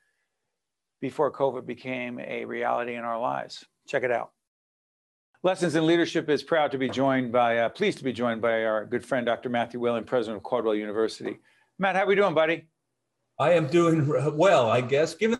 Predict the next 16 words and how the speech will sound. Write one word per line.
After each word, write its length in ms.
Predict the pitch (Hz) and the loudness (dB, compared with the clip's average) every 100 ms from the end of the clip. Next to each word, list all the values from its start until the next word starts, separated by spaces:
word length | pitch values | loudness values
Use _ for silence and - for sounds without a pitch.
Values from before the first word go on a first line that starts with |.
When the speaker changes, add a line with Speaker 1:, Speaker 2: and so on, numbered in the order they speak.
| _ - | _ -4
Speaker 2:
the 120 | 202 | -2
circumstances, 1040 | 208 202 196 180 190 180 180 170 160 - _ _ | 0 0 -2 -4 -4 -4 -4 -6 -8 -16 _ _
every 200 | 147 143 | -6 0
day 140 | 135 135 | 4 4
is 100 | 127 | 4
a 40 | |
new 140 | 131 | 0
day, 380 | 120 123 123 120 - | 2 4 4 2 -2
a 60 | |
new 200 | 117 123 | 2 2
opportunity. 600 | 110 110 110 110 95 90 82 | 2 -2 -8 -10 -10 -10 -6
So 180 | 117 | 0
I'm 100 | 113 | 2
doing 200 | 120 110 | 2 2
well, 160 | 101 87 | 0 -4
Steve. 260 | - - | -8 -18